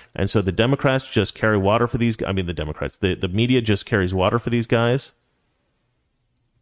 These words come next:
Uh, even though they know what they're doing is wrong.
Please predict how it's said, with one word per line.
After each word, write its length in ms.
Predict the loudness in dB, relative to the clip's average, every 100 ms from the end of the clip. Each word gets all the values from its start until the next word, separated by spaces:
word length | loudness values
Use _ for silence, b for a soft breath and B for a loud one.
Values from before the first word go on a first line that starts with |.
| -20 B B B -4
Uh, 200 | -2 0
even 360 | 2 4 4 4
though 540 | 4 4 2 2 -2 _ _ _ -2
they 180 | 0 2
know 320 | 4 4 4
what 200 | 2 2
they're 100 | 2
doing 360 | 2 2 2
is 180 | 0 -2
wrong. 420 | 0 0 0 -6